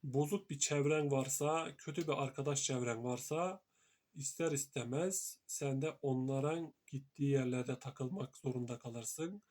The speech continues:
Onlarla beraber oturup kalkarsın. Ayakların seni,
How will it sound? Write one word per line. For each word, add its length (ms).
Onlarla 560
beraber 460
oturup 440
kalkarsın. 840
Ayakların 640
seni, 760